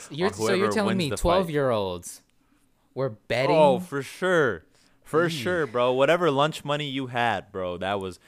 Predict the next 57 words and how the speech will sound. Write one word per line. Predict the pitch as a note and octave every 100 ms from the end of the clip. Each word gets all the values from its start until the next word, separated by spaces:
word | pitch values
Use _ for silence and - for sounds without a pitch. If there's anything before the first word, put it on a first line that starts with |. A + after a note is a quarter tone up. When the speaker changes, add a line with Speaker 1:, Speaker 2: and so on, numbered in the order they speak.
| _ _
Speaker 2:
you | A#2+
would | A2 E2+
bet | A2
on | A2+ A2+
the, | A2 A2 G#2+
on | F#2 G#2
the | G2+
guy | F#2+ G2+ G#2
who | G2+
you | G#2 G#2+
think | A2 G2
is | F#2
gonna | G2 F2
win | F#2 B2 A2 F#2+ - _ _ _
the | F2
fight. | - A2 F#2 - _ _ _ _
And, | F2 F2 E2+
Speaker 1:
Mm, | E2+ E2+
Speaker 2:
uh, | E2+
yeah, | F2+ G2
Speaker 1:
Jesus. | F2+
Speaker 2:
we |
didn't | B2+ D3
really | C#3 A#2+
do | B2
battle | G#2+ A2+ A2
rap. | F#2 E2+ D#2+ -
We | F2+
did, | G2 F#2+
we | F2+
did | F2+ G2
actual | D#2 F#2 D#3 E2
Speaker 1:
<laughs> | -
Speaker 2:
fights | F2 E2 -
in | F2+ E2
middle | E2+ E2
school. | - - D#2+ - _ _ _ _ - _ _ _ _ _ _ _ _ _ _ _ _ _ _ - -
Mind | C#3 A#3
you, | G#3
I | D#3
went | C#3 D#3+ -
to |
Speaker 1:
Damn. | C3+
Speaker 2:
a | C3
middle | D#3 D3
school | - C3
with | G#2+ -
uniforms, | A#2+ A#2 - F2+ D2+ -
too. | - A2 F2 _ _ _ _ _ _ _
I | -
don't | A#2+ C#3
think | A#2
that | G2+
Speaker 1:
Oh, |
Speaker 2:
did | F#2+
Speaker 1:
that's | G2+
Speaker 2:
anything. | G2+ F#2+ - D#2+